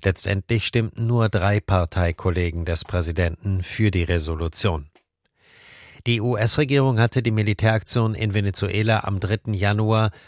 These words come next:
zur Ergreifung von Machthaber Maduro und seiner Frau durchgeführt, ohne den Kongress zuvor zu informieren. Das war nicht nur bei den Demokraten, sondern auch bei Teilen der Republikaner auf Kritik gestoßen.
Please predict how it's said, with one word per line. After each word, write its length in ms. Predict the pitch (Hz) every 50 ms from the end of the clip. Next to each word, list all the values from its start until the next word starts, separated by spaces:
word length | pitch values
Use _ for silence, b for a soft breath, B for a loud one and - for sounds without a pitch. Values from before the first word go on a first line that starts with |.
| B
zur 180 | B - 110 92
Ergreifung 580 | 92 90 - 90 95 101 98 - - 110 107
von 240 | 101 - - 101 92
Machthaber 480 | 90 95 92 - - - 98 90 101 92
Maduro 640 | 92 92 85 85 98 101 104 98 101 101 104 107 82
und 160 | 92 98 92
seiner 240 | - 95 90 90 85
Frau 380 | - - - 95 95 104 98 B B B B B B B B
durchgeführt, 580 | - 107 107 104 - 123 107 - 123 120 113 - -
ohne 340 | - 117 120 135 123 113 101
den 280 | 87 95 90 87 82 80
Kongress 600 | - 98 90 85 82 85 87 90 85 - - -
zuvor 520 | - - 92 - - - 92 90 90 90
zu 120 | - - 92
informieren. 800 | 87 92 92 - - 101 98 98 104 107 104 95 90 78 73 - _ B B B B B B B B B B B
Das 180 | 104 98 -
war 80 | 113 117
nicht 300 | 135 143 - - - -
nur 260 | 107 95 92 90 85
bei 140 | 82 90 87
den 160 | 87 87 87
Demokraten, 720 | 92 85 87 85 - - 95 95 95 - - 120 120 120
sondern 400 | 110 101 117 107 104 110 104 95
auch 140 | - 101 95
bei 160 | - 107 104
Teilen 440 | 98 - - - 95 95 98 98 98
der 140 | 92 98 85
Republikaner 1000 | 104 98 - 107 98 90 107 110 - - 110 113 113 107 101 98 92 90 87 -
auf 300 | 101 98 87 - - -
Kritik 500 | - - 123 123 - - 117 101 - -
gestoßen. 640 | - 92 - - - 98 82 76 - - - 92 101